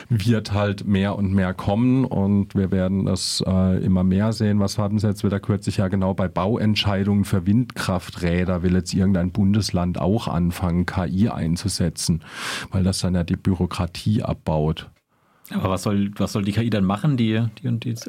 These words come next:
Speaker 2: Dokumente prüfen und dann, und dann
Speaker 1: Naja,
Speaker 2: hoffen,
Speaker 1: also
Speaker 2: dass
Speaker 1: in, in, in Bayern kann ich dir die K I, K I direkt schreiben. Da ist es dann ein Return No.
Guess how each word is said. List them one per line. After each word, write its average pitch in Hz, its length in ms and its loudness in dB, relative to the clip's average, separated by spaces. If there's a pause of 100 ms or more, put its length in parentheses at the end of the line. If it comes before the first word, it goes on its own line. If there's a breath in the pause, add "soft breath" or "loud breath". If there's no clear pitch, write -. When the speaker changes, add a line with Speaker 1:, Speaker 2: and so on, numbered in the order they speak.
(120)
Speaker 2:
Dokumente 117 360 0
prüfen 165 560 2
und 135 160 0
dann, 127 180 2
und 131 220 -2
dann 120 80 4
Speaker 1:
Naja, 110 200 0
Speaker 2:
hoffen, 117 80 0
Speaker 1:
also 117 160 0
Speaker 2:
dass 120 80 0
Speaker 1:
in, 120 60 2
in, 120 200 -2
in 107 200 -2
Bayern 127 440 0
kann 143 180 -2
ich 139 120 -8
dir 127 100 2
die 131 100 -2
K 120 300 0
I, 123 360 4
K 113 180 0
I 120 180 0
direkt 113 480 -2
schreiben. 117 540 0
Da 90 180 0
ist 98 180 -2
es 117 120 0
dann 104 180 0
ein 104 180 0
Return 101 500 2
No. 101 280 2